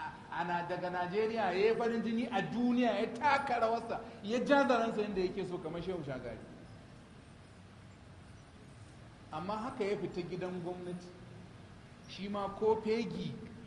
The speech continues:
ragi-, rab-, ɗaya bisa kashi goma na masallacin nan Shagari bai yankan ma kansa ba a Abuja, bayan shi ne wanda ya fara gina Abuja.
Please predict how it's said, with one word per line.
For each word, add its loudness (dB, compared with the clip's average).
ragi-, -2
rab-, -2
ɗaya 4
bisa 0
kashi 0
goma 10
na 8
masallacin 4
nan -2
Shagari 2
bai -2
yankan -4
ma -6
kansa -8
ba -6
a -6
Abuja, -2
bayan 4
shi -6
ne -2
wanda -4
ya -2
fara -2
gina -4
Abuja. -10